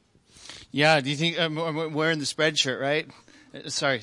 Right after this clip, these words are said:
the spread shirt, spreadsheet. I have a spreadsheet on my mind. I'm wearing the sweatshirt, um, from Paleon. Thank you. Build Utah. Yeah, no, I love, I don't, I love Utah, and I don't know that I ha-,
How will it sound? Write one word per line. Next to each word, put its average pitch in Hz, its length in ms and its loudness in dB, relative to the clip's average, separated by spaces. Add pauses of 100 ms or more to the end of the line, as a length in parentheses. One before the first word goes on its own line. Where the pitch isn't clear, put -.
the 131 80 -8
spread 202 320 2
shirt, 127 260 0
spreadsheet. 175 680 2
I 143 60 2
have 156 80 6
a - 20 -2
spreadsheet 156 400 2
on 143 60 4
my 139 120 2
mind. 139 240 2 (280)
I'm 139 100 -6
wearing 156 200 2
the 131 80 -4
sweatshirt, 135 600 2 (500)
um, 123 460 0
from 127 180 -8
Paleon. 131 400 -2
Thank 139 260 0
you. 120 300 -4
Build 139 220 0
Utah. 123 380 -2 (500)
Yeah, 165 260 6
no, 180 140 4
I 180 140 4
love, 170 600 4 (640)
I 170 80 4
don't, 254 340 4 (140)
I 160 120 6
love 196 260 8
Utah, 156 420 2 (320)
and 165 100 2
I 170 80 6
don't 185 280 4
know 196 160 4
that 165 120 6
I 151 380 6 (220)
ha-, 147 320 0